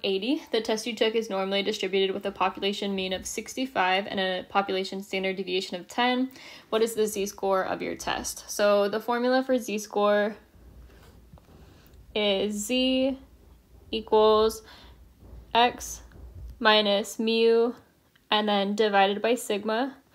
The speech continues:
So x is, like, the observed value, like, in this case, it's your test score. So you received a test score of eighty, so we'll put eighty in for x.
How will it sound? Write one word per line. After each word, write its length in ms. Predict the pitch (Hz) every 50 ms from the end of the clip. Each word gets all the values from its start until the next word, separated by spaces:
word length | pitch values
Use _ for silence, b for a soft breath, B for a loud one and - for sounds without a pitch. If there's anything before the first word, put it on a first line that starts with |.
| B B B B B B B B B B B
So 340 | - - 240 220 214 202 -
x 320 | - 233 269 269 - -
is, 320 | 262 262 262 247 254 240 -
like, 300 | 220 190 190 - - - _ -
the 120 | 208 202
observed 360 | 196 196 - 214 208 202 208
value, 380 | - 285 294 302 311 311 302 302
like, 260 | 294 269 240 208 202
in 100 | 220 214
this 200 | 208 208 208 214
case, 260 | - 240 220 220 214
it's 220 | - 220 208 208 -
your 380 | 208 202 196 202 202 214 226
test 280 | 233 - 269 262 262 262
score. 420 | - - - 294 285 285 294 294
So 420 | 277 285 - 233 214 208 208 202 208 B B B B B
you 80 | B 226
received 320 | 226 233 - 247 220 214
a 60 | 220 214
test 260 | - - 208 208 -
score 220 | - - 202 196
of 120 | 185 - - _ -
eighty, 360 | 196 226 226 233 254 262 277
so 140 | 277 - 220
we'll 120 | 202 202
put 260 | 208 - 190 - - - _ -
eighty 380 | - 202 202 208 208 214 208
in 120 | 202 196 196
for 200 | 202 - 190 - - -
x. 400 | 262 302 302 - - - -